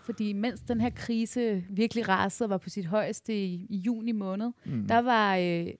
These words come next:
Speaker 1: øh, ja, Jakob og jeg, vi var på folkemøde, hvor vi, øh, hvor vi havde sådan et lignende arrangement som det her, hvor vi, hvor vi kun snakkede faktisk om Herlufsholm, øh, krisen,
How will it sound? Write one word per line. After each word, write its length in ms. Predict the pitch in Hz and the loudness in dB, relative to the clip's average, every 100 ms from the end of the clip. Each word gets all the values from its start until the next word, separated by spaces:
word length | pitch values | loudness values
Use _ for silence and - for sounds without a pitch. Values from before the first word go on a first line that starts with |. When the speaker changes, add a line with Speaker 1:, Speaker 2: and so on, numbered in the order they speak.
| _ - | _ -6
Speaker 1:
øh, 220 | 180 170 165 196 233 208 | -4 -2 -6 -8 -6 2
ja, 200 | 190 170 - | 2 2 4
Jakob 260 | 190 254 | 4 4
og 80 | 226 | 2
jeg, 200 | 175 202 226 | 2 2 2
vi 120 | 208 | 0
var 220 | 185 165 | 2 2
på 160 | - 160 | -2 -2
folkemøde, 540 | 208 285 359 311 269 | -2 0 0 0 0
hvor 140 | 220 | 0
vi, 300 | 202 226 208 | 0 2 2
øh, 260 | 185 180 170 | 2 2 0
hvor 100 | 196 | -2
vi 100 | 185 | -2
havde 180 | 185 226 | 0 0
sådan 200 | 247 226 | 2 0
et 140 | 185 185 | 0 0
lignende 320 | 208 262 294 | 4 4 4
arrangement 440 | 240 - 220 208 | 2 0 -4 -2
som 120 | 254 233 | -2 0
det 120 | 302 | 2
her, 180 | 320 269 | 2 2
hvor 160 | 247 | 2
vi, 200 | 220 240 - - - | 2 0 -2 -20 -4
hvor 80 | 208 | 0
vi 140 | 233 - | 2 0
kun 280 | - 294 311 | 0 4 4
snakkede 400 | - 240 190 240 | 4 2 4 2
faktisk 420 | 220 190 214 - | 2 2 0 -2
om 240 | 190 185 165 - | -2 -2 -4 -2
Herlufsholm, 640 | 185 175 - 196 - 175 | 0 0 -2 0 0 -2
øh, 140 | 185 175 | -2 -2
krisen, 460 | - 196 180 170 | -2 -6 -4 -4